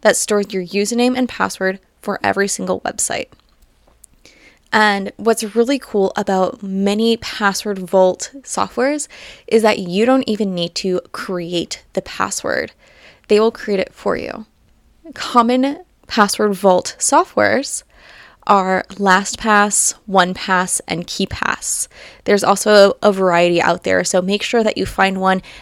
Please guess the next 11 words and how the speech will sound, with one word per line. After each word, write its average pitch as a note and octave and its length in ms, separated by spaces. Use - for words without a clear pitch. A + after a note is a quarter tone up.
that G#3 180
works G3+ 300
for G#3+ 160
you B3 260
and G#3 220
that - 120
works - 240
for G3 100
your F3 140
computer - 440
system. - 500